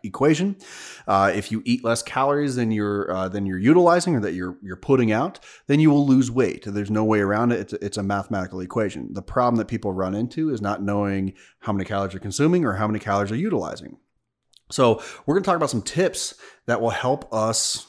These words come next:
you know, basically figure that out. Now, maybe not to a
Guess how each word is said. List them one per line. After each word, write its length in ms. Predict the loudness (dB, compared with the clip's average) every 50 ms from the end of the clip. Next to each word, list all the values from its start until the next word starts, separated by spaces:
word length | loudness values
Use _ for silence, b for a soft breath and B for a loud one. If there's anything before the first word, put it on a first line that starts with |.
| _ -8
you 100 | -6 -4
know, 260 | -4 -4 -6 -8 -12 _ _ _ _ _ _ _ _ _ _ _ _ _ _ _ _ _ _ -4
basically 320 | -4 -4 -2 -2 -2 -2
figure 300 | -4 -2 -2 0 2 2
that 120 | 2 2
out. 340 | 0 0 -2 -6 -12 -18 -20 -20 -12 _
Now, 160 | 0 0 2
maybe 240 | 4 4 4 4 4
not 220 | 4 2 0 -2 -4
to 200 | -2 0 2 2
a 300 | 2 2 0 -2 -6 -12